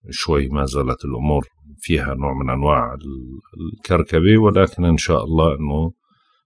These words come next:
يعني بتمضي الأمور. هذا شيء صرنا الكل صار متعود عليه يعني.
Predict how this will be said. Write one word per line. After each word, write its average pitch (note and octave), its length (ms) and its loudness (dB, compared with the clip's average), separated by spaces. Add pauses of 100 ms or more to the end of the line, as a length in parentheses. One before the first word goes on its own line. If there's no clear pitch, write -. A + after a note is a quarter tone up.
(120)
يعني G2 220 6
بتمضي D2+ 380 2
الأمور. C2+ 560 -2
هذا C#2+ 120 -2
شيء C#2+ 280 2
صرنا C2+ 580 -2
الكل D2 600 0
صار D2 280 0
متعود C#2 480 -2
عليه C2+ 340 -2
يعني. A2 220 -8